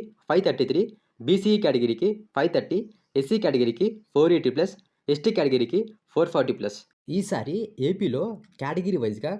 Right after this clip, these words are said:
కట్ ఆఫ్ ఎంత ఉండొచ్చు as per government? ఏయూ రీజన్‌లో అయితే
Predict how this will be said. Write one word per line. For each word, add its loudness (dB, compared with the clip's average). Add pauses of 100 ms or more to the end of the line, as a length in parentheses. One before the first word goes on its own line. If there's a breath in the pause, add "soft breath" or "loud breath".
(140)
కట్ -6
ఆఫ్ -4 (100)
ఎంత -4
ఉండొచ్చు -4 (220)
as -4
per -4 (220)
government? -6 (540)
ఏయూ 0
రీజన్‌లో -2
అయితే -6